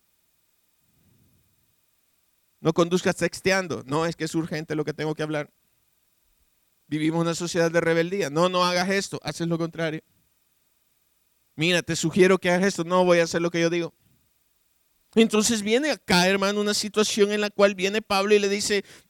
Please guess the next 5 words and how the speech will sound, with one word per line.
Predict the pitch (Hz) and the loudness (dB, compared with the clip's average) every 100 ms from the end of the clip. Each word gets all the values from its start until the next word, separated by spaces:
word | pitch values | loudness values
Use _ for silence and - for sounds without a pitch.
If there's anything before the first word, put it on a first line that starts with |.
| - | -2
"Hijos, | 320 339 311 - 214 180 160 - - - - _ - | 2 4 4 6 8 10 8 2 -2 -4 -10 _ 8
obedeced | 226 220 220 220 208 - 269 285 294 311 - _ _ - | 10 10 8 4 2 4 6 6 4 -2 -10 _ _ -2
en | 285 320 | 0 2
el | 330 | 2
Señor | - 311 285 247 247 254 269 - | 2 2 4 6 8 6 4 -2